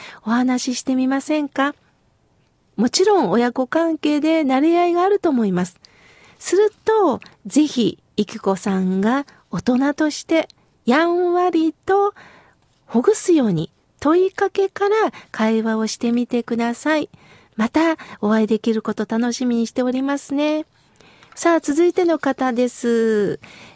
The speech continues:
大ファンのKさんより、「今日のラジオで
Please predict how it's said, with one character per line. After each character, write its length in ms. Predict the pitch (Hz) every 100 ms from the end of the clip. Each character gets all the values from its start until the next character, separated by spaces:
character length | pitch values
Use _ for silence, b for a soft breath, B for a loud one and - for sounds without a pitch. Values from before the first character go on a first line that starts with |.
| B _
大 260 | - 320 381
フ 100 | 403
ァ 60 |
ン 60 | 359
の 80 | 254
K 240 | - 320
さ 160 | 294 214
ん 80 | 165
よ 80 |
り、 160 | 160 151 - b b b - -
「今 200 | 415 370
日 0 |
の 140 | 311
ラ 160 | 302 294
ジ 180 | 269 262
オ 100 | 254
で 360 | 294 294 208